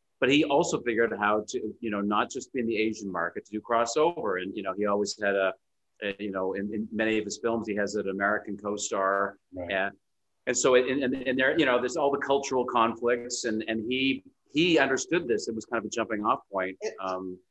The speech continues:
Speaker 1: for
Speaker 2: and
Speaker 1: what
Speaker 2: he took it, he took it to a different level because the, the
Speaker 1: Totally.
Speaker 2: thi-, the difference between Jackie Chan and Bruce Lee was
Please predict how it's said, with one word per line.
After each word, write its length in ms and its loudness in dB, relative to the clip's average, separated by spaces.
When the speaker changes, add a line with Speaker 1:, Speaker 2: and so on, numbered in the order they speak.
Speaker 1:
for 80 -2
Speaker 2:
and 80 6
Speaker 1:
what 60 -2
Speaker 2:
he 140 -2
took 260 4
it, 220 -2
he 160 -8
took 220 0
it 80 0
to 140 4
a 40 2
different 300 2
level 240 6
because 460 2
the, 100 -10
the 80 2
Speaker 1:
Totally. 180 2
Speaker 2:
thi-, 80 -6
the 80 -2
difference 360 0
between 260 0
Jackie 260 6
Chan 240 0
and 100 -4
Bruce 220 -2
Lee 160 2
was 180 2